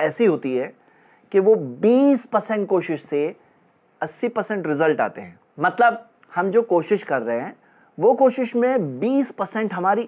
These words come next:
ऐसी स्मार्ट कोशिश होती है, हमारी ऐसी चीज़ होती है जिसकी वजह से हमारे अस्सी टका काम होते हैं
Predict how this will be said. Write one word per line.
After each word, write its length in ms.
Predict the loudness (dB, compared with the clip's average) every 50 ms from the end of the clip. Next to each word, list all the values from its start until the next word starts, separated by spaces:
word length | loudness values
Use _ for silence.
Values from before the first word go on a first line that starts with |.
| -6 -6
ऐसी 380 | -6 -6 -6 -6 -4 -4 -2 -2
स्मार्ट 600 | -4 -6 -12 -12 -6 -2 0 2 2 2 0 0
कोशिश 380 | 2 0 0 2 0 -6 -8 -8
होती 240 | -12 -10 -10 -10 -10
है, 200 | -8 -8 -10 -10
हमारी 360 | -8 -6 -4 0 2 2 2
ऐसी 400 | 0 0 -4 -4 -4 -4 -6 -6 -6
चीज़ 280 | -4 -2 -2 -2 0
होती 260 | -2 -4 -4 -6 -8 -8
है 240 | -6 -8 -8 -10 _ _ _ _ _ _ _ _ _ _ _ -2
जिसकी 280 | -2 -2 -2 0 0 2
वजह 220 | 4 6 4 4
से 120 | 2 0
हमारे 300 | -2 0 2 2 2 2
अस्सी 260 | 2 0 -2 -2 -2 -2
टका 240 | -2 0 -2 -2
काम 240 | 0 2 2 2 2
होते 240 | -2 -6 -6 -6 -6
हैं 240 | -6 -6 -8 -10